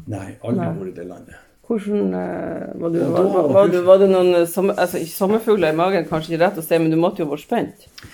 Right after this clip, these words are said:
Speaker 1: Ja, det er klart, at her ble du lastet opp på Gardermoen i full uniform, hjelm.
Speaker 2: Ja.
Speaker 1: Jeg var satt opp med pistol,
Speaker 2: <laughs>
Speaker 1: våpen, vi måtte ha ammunisjonen med oss, alt. Så ble
Speaker 2: Ja.
Speaker 1: vi kjørt til Zagreb med en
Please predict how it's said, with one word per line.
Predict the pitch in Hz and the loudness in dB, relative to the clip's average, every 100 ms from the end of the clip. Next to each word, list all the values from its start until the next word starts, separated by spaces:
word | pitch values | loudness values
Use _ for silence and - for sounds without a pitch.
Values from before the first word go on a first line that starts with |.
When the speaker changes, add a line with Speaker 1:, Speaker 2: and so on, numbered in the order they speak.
| - - | -18 -8
Speaker 1:
Ja, | |
det | 123 | -6
er | 147 | -4
klart, | 185 170 | -2 -2
at | 131 | 0
her | 151 | 0
ble | 165 | 0
du | 147 | 0
lastet | 135 151 - - | 0 -2 -6 -4
opp | 143 180 - - - - _ _ _ _ _ - | -4 -4 -8 -20 -20 -20 _ _ _ _ _ -8
på | 113 | -4
Gardermoen | 131 143 147 139 113 98 - - _ - | -2 -2 0 0 -2 -8 -14 -18 _ -6
i | 127 127 | -2 0
full | 123 - 156 135 117 | 0 0 0 0 -2
uniform, | 104 131 117 135 131 120 - | 2 2 2 -2 -4 -4 -4
hjelm. | 113 131 143 120 117 - - - - - | -6 -4 -2 -2 -6 -12 -20 -20 -20 -12
Speaker 2:
Ja. | 98 | -6
Speaker 1:
Jeg | 120 | -2
var | 139 | -2
satt | 135 127 | -2 -2
opp | - 113 | -2 0
med | 120 | 0
pistol, | 127 117 - 160 123 87 - _ - _ _ | 0 -4 0 0 0 -4 -12 _ -20 _ _
Speaker 2:
<laughs> | _ _ - 196 127 | _ _ -2 2 4
Speaker 1:
våpen, | 147 156 - 113 90 107 | 2 0 -4 -6 -6 -4
vi | |
måtte | 123 135 127 | -2 -2 0
ha | |
ammunisjonen | 135 135 - 165 151 123 98 | 2 2 2 2 4 2 0
med | 117 101 | 0 -2
oss, | 85 - | -8 -8
alt. | 143 139 - _ - _ _ _ | -4 -4 -6 _ -20 _ _ _
Så | - 120 | -8 -2
ble | 151 | 0
Speaker 2:
Ja. | |
Speaker 1:
vi | 135 | 0
kjørt | - 151 139 | -2 -4 -4
til | - 117 | -4 -4
Zagreb | - 175 180 113 110 104 | -2 -2 0 -2 -2 -4
med | 110 107 | -6 -4
en | 113 110 110 | -4 -4 -6